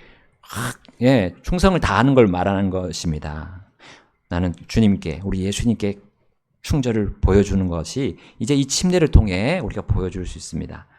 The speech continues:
나는 죽었습니다. 예수님과 함께 죽었고 묻혔습니다.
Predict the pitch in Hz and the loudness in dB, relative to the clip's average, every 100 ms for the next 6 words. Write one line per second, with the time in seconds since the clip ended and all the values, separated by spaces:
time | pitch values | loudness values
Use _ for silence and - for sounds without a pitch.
0 | _ - 98 117 - 135 135 - 113 92 | _ -4 2 2 2 2 2 2 0 0
1 | 82 90 _ _ 92 101 131 120 113 107 | -6 -12 _ _ -6 -2 0 0 0 -4
2 | - _ - 165 139 - - _ _ - | -8 _ -2 0 0 -4 -14 _ _ -2
3 | 175 - 190 160 120 95 - | 0 4 2 0 -6 -6 -8